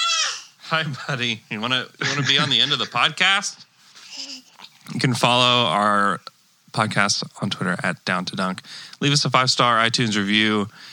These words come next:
I know there's a ton of you that haven't done it yet. And, uh, we'd appreciate it if you would do that. So you go to, if you have an iPhone, it's really easy. Purple Podcast app. Search Down to Dunk.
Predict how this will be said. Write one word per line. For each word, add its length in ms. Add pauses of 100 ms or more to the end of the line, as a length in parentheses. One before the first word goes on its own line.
(320)
I 40
know 120
there's 280 (220)
a 60
ton 260
of 100
you 100
that 100
haven't 300
done 180
it 60
yet. 320 (1500)
And, 280
uh, 260
we'd 120
appreciate 460
it 80
if 120
you 120
would 120
do 160
that. 360
So 460
you 120
go 200
to, 540
if 120
you 60
have 100
an 60
iPhone, 300
it's 200
really 280
easy. 280
Purple 340
Podcast 500
app. 280 (580)
Search 300
Down 200
to 80
Dunk. 480